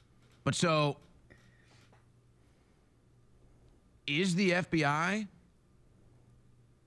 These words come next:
a terrorist organization? Is the F B I an anti-American organization?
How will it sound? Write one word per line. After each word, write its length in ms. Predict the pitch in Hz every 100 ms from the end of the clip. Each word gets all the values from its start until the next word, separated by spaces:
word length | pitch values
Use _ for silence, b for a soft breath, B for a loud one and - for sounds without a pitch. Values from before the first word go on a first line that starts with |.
| _ _ _ _ _ _ _ - _ - - - - - - - -
a 120 | 123
terrorist 520 | 101 143 160 160 151
organization? 720 | 160 156 147 120 131 151 196 185
Is 240 | 147 147
the 180 | 151 156
F 180 | 160 -
B 140 | 143
I 240 | 135 143 160
an 120 | 123
anti-American 800 | 135 135 151 139 131 139 131 135
organization? 680 | 135 123 107 127 135 165